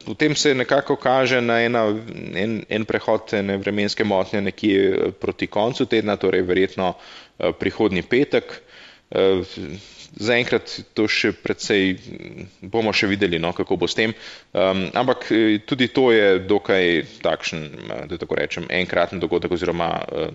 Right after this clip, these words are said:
se zgodi in potem se ponovno vreme ustali. Ehm, tako da ni, ni ravno, eh,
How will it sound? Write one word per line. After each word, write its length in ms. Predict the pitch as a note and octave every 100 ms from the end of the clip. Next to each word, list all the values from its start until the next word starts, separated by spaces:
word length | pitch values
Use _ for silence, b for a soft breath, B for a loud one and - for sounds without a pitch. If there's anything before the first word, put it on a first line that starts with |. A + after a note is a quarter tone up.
| -
se 260 | - - F#2+
zgodi 380 | E2+ F#2+ F2+ A2
in 100 | G2
potem 340 | F#2+ G2+ F#2+
se 220 | - F#2+
ponovno 540 | F2+ - F#2+ G#2+ G#2 F#2+
vreme 480 | F2 F2+ F#2+ F2+ F#2
ustali. 460 | F#2+ - F#2+ B2 B2+ B B B B -
Ehm, 440 | F#2+ F#2 F#2 F#2 F#2+ -
tako 200 | C3 D#3
da 220 | C#3+ C3+ C3 -
ni, 540 | F3+ A3 A3+ E3+ A2+ -
ni 220 | - G3
ravno, 340 | F3 G2 G2 A#2
eh, 460 | G#2 - G2 F#2